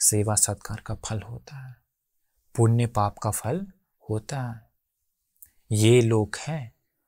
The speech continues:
परलोक है, देवलोक है, स्वर्ग है, नरक है,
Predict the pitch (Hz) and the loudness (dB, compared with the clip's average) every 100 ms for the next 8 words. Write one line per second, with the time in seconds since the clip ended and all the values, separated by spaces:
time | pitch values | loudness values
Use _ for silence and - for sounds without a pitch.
0 | _ - 101 101 101 95 - 135 143 113 | _ -2 0 2 0 -2 -6 -8 -6 -4
1 | 98 104 98 98 101 - - 151 131 - | 0 0 0 -2 -6 -8 -12 -12 -4 -2
2 | 107 101 104 107 131 139 113 107 117 - | -2 -4 -4 -8 -8 -8 -6 -6 -6 -10
3 | - 160 | -20 -20